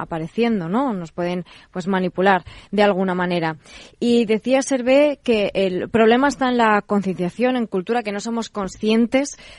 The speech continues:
de lo que está ocurriendo en redes sociales, de todo lo que volcamos ahí, de lo que puede llegar a pasar.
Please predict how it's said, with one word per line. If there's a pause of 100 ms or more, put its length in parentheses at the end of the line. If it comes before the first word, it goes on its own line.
de
lo
que
está
ocurriendo
en
redes
sociales,
de
todo
lo
que
volcamos
ahí,
de
lo
que
puede
llegar
a
pasar.